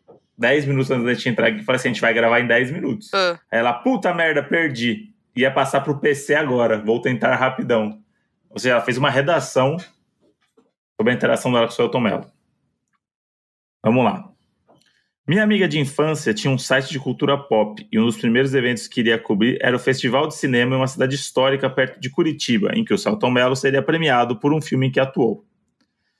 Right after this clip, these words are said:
Speaker 1: Ela me ligou perguntando se eu poderia ir com ela, para não ter que viajar sozinha à noite, e fomos.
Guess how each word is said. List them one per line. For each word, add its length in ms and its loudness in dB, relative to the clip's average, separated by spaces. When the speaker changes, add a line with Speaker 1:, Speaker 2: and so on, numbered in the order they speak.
Speaker 1:
Ela 200 2
me 80 2
ligou 260 0
perguntando 460 -2
se 80 -4
eu 40 0
poderia 360 2
ir 100 -4
com 160 0
ela, 400 -2
para 180 2
não 200 0
ter 180 0
que 80 -16
viajar 280 0
sozinha 540 0
à 40 2
noite, 480 0
e 60 2
fomos. 540 -2